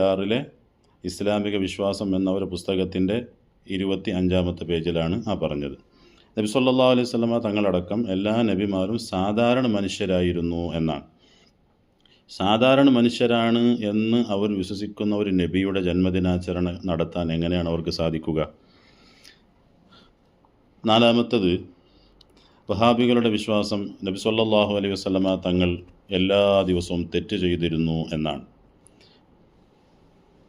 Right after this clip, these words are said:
എത്രയാ തെറ്റ് ചെയ്തത്? നബി സല്ലല്ലാഹു അലൈഹി വസല്ലമ തങ്ങളെ സംബന്ധിച്ച് അവരുടെ സൽസബീൽ ആയിരത്തി തൊള്ളായിരത്തി എഴുപത്തി ഒന്ന് ഓഗസ്റ്റ് മാസത്തിൻ്റെ പുസ്തകം ഒന്ന്, ലക്കം മൂന്ന്,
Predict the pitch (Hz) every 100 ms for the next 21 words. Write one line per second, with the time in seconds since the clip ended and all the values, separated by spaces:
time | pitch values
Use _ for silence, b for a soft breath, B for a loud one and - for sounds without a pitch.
0 | _ - 101 117 123 123 120 120 117 110
1 | 110 104 101 - 98 101 117 120 117 117
2 | 113 113 117 110 110 107 107 107 107 107
3 | 104 101 101 107 113 117 95 95 98 101
4 | 104 104 - 95 98 107 95 110 123 92
5 | 95 101 98 110 110 - _ - 98 101
6 | 101 104 104 101 95 98 101 101 92 92
7 | 80 90 98 98 110 101 92 92 - 98
8 | 107 113 B B B B B B B B
9 | - 95 113 113 117 107 107 107 92 92
10 | 107 104 98 101